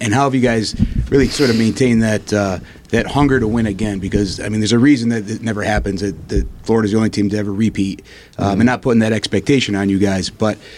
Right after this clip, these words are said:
Speaker 1: um, you know, it seems like you really have to mentally overcome that idea. And, and what do you guys do, and what are the coaches saying about that?
Speaker 2: Yeah, I mean, you know, playing in front of seventy-five thousand, uh, people definitely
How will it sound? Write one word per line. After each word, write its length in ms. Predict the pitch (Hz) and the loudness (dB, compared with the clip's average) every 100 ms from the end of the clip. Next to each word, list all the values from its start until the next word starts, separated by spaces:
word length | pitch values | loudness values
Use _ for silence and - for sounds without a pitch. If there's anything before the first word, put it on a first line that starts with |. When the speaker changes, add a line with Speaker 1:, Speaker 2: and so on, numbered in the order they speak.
| - - | -20 -4
Speaker 1:
um, 380 | 113 113 98 - - 80 | 0 0 -2 -8 -18 -10
you 160 | 113 147 | 0 2
know, 220 | 131 107 | 2 -2
it 240 | 87 101 | -8 -4
seems 200 | - 175 | 2 4
like 120 | 143 120 | 4 2
you 80 | |
really 160 | 123 120 | 2 2
have 100 | 117 | 2
to 80 | 107 | 2
mentally 440 | 110 127 117 110 | 4 4 4 2
overcome 580 | 95 117 107 104 120 110 | 4 2 2 2 2 2
that 220 | 110 113 | 2 0
idea. 420 | 107 98 101 107 101 | -2 -4 -2 -2 -2
And, 140 | 98 | -2
and 120 | 113 120 | 2 4
what 80 | |
do 60 | 143 | 6
you 60 | 127 | 4
guys 280 | 127 107 | 2 0
do, 220 | 101 117 113 | 2 2 2
and 200 | 101 98 | 0 0
what 80 | 107 | 2
are 40 | |
the 60 | 104 | 2
coaches 340 | - 98 98 | 2 0 0
saying 200 | - 98 | 2 0
about 200 | 87 87 - | 0 -4 -6
that? 160 | - - - - 123 | -12 -6 -4 0 2
Speaker 2:
Yeah, 180 | 120 | 4
I 60 | 113 | 4
mean, 260 | 113 113 107 | 4 2 4
you 80 | |
know, 80 | 117 | 2
playing 260 | 110 143 135 | 2 0 0
in 40 | |
front 160 | 123 113 | -2 -2
of 60 | 107 | 0
seventy-five 400 | 110 107 101 101 | 0 2 0 2
thousand, 400 | 101 104 101 98 | 2 0 0 0
uh, 500 | 98 - - 98 92 | 0 0 -2 0 0
people 360 | 113 107 101 98 | 2 2 2 2
definitely 340 | 101 101 107 | 2 0 0